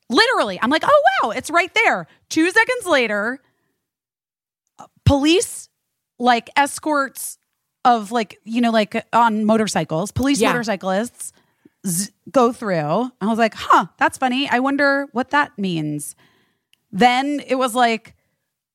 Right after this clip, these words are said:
Speaker 1: some people on bikes, I don't know. And then it was the fucking car. And then I saw all of the elite runners, like, right then. And, the, like, the very first runners,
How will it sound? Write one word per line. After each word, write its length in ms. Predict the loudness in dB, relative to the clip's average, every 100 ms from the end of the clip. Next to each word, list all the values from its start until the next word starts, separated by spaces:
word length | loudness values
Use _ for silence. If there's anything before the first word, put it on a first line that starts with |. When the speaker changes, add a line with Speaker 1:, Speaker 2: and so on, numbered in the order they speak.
| -14
Speaker 1:
some 240 | -4 -4
people 360 | -2 -4 -2 2
on 180 | 2 2
bikes, 520 | 2 0 0 -8 -4
I 80 | -2
don't 140 | 0 2
know. 440 | 2 2 2 -2 -8 _ _ _ -4
And 220 | -2 0
then 360 | 2 2 0 -6 _ -4
it 160 | -2
was 260 | 0 -2 -4 -20 _
the 100 | -4
fucking 460 | 0 0 0 -4 -4
car. 600 | 2 4 4 2 -2 -4
And 180 | -4 -2
then 100 | 0
I 100 | 0
saw 520 | 0 0 2 2 2 -2 _ _ 2
all 380 | 4 4 2 0
of 160 | -4
the 140 | -4 -4
elite 480 | -2 -2 -4 -4 -6
runners, 640 | 0 2 2 -2 -8 -18 -20 _
like, 200 | 0 0 0 -6
right 280 | 0 0 0 -4
then. 420 | -4 -4 -10 -12 _ _ _ _ _ _ _ _ -4
And, 140 | -4
the, 60 | -2
like, 160 | -4 -4
the 80 | -6
very 360 | -4 -2 -2 -2
first 400 | -4 -4 -4 -2
runners, 640 | 0 2 0 -2 -4 -8